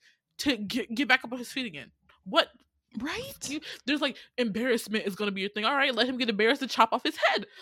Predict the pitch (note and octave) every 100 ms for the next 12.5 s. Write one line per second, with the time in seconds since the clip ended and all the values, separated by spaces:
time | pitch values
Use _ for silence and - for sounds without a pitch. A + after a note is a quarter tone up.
0 | - G4 C#4+ - - - D4 C4+ F#4 C#5+
1 | A4 E4 A3+ B3 G4 A#4+ G#4 F#4 A3+ B4
2 | - C5+ - - B3+ - C4+ E4 A4+ -
3 | G#3+ G4 - - G4 - - E4 A4+ A#4+
4 | E4 E4 D#4+ E4 - B3+ D4 B3 A#3 G#3+
5 | A#3+ B3 G3 A3+ F3 F3 F#2 - - _
6 | _ _ - C#4 B3+ D#4+ A3+ B3+ F#3 -
7 | F#3+ F#3 - D#4 - B3+ G#3+ G3+ D4+ C4+
8 | A#3 - G3 F#3+ F#3 F3+ F3+ F3 F3 F3
9 | G3 F3+ F#3+ F#3 F3+ F3+ F#3+ F3+ F3+ F#3
10 | F3+ E3 E3+ F3 F3+ F#3 F#3 F3 E3+ G3+
11 | F3+ F3 - - - B3 - - C4 -
12 | G#3 E3 D#3 - -